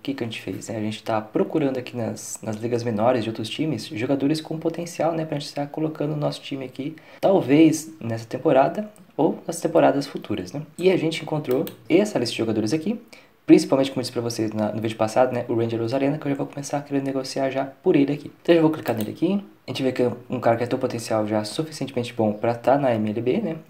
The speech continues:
Tanto é que ele já queria tá jogando nas ligas maiores, né? Por isso ele tá com a, com a moral dele baixa, porque ele tá na triple A ainda. E vamos lá, vamos tentar fazer uma negociação por ele aqui então. Então, trade options, trade for player.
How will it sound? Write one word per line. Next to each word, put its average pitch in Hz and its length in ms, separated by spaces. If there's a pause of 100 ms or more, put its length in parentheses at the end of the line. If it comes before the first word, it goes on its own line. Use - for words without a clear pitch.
Tanto 131 200
é 120 80
que - 80
ele 113 140
já 117 100
queria 120 300
tá 120 100
jogando 107 380
nas 98 300
ligas 107 240
maiores, 131 400
né? 127 180
Por - 80
isso 104 140
ele 104 60
tá 104 120
com 104 140
a, 98 80
com 104 180
a - 20
moral 101 220
dele 104 160
baixa, 107 380
porque - 140
ele 101 60
tá 101 120
na 104 160 (100)
triple 110 420
A 117 40
ainda. 165 320 (280)
E 123 40
vamos 151 180
lá, 151 160
vamos 156 220
tentar 151 140
fazer 151 160
uma 151 100
negociação 143 580 (140)
por 170 120
ele 127 140
aqui 127 140
então. 151 200 (220)
Então, 107 160
trade 123 260
options, - 600
trade - 300
for 151 160
player. - 340